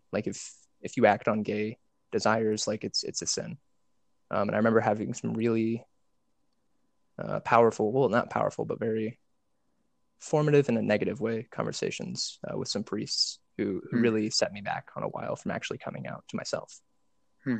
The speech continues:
Speaker 1: Um, so I didn't come out actually until many years later. Um, and this is, like, years of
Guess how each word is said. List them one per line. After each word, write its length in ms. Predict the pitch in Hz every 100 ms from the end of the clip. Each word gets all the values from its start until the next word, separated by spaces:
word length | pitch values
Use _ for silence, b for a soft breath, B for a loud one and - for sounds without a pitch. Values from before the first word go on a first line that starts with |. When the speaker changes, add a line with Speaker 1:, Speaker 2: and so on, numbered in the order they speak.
| 104
Speaker 1:
Um, 420 | - 117 113 117 -
so 220 | - 120
I 40 | 120
didn't 260 | 143 151
come 200 | - 160
out 380 | 123 135 - - -
actually 640 | 117 - 131 113 131 185 -
until 200 | 131 123
many 360 | 123 135 160
years 260 | 135 117 113
later. 340 | 113 120 143 160 135
Um, 220 | 123 123
and 60 | 127
this 140 | -
is, 140 | 123 120
like, 220 | 120 135
years 320 | 127 135 131
of 200 | 104